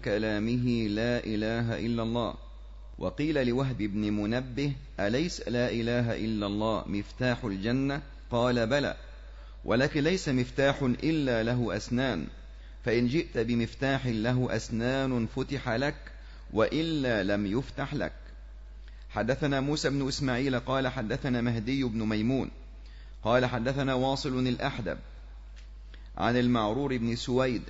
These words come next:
عن أبي ذر رضي الله عنه قال: قال رسول الله صلى الله عليه وسلم: "أتاني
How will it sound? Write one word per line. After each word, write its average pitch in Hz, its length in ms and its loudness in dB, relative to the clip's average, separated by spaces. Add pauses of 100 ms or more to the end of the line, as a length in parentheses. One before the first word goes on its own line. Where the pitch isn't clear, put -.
عن 104 220 0
أبي 123 240 2
ذر 131 200 2
رضي 117 380 0
الله 127 360 2
عنه 127 360 2
قال: 139 340 0 (400)
قال 127 440 4
رسول 127 360 0
الله 120 420 2
صلى 113 260 0
الله 117 420 2
عليه 110 340 0
وسلم: 113 520 0 (680)
"أتاني 135 720 2